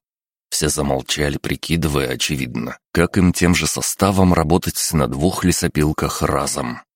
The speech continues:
Или, вероятно, решили, что я прошу их работать попросту вдвое больше. И поспешил добавить:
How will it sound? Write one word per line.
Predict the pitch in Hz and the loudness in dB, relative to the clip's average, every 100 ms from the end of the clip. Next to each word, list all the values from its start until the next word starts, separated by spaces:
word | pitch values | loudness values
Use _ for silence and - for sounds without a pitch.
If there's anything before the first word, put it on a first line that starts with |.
| _ - | _ 0
Или, | 110 | 4
вероятно, | 101 107 107 104 95 | 4 6 4 4 4
решили, | 92 90 - 92 82 | 4 4 4 2 2
что | - 76 | 0 0
я | 71 | 0
прошу | - - - 95 | -2 -2 0 0
их | - | 2
работать | 82 73 85 - - | 0 2 2 -2 -2
попросту | 80 - 76 - - 69 | 0 0 -2 -2 -2 -2
вдвое | 69 69 73 73 | -2 0 2 2
больше. | 78 78 - - - - _ _ - | 2 2 0 -6 -10 -16 _ _ -4
И | 76 | -4
поспешил | - - - 107 78 73 | -2 -4 -2 0 0 2
добавить: | 76 71 64 60 - - | 2 2 -2 -4 -8 -10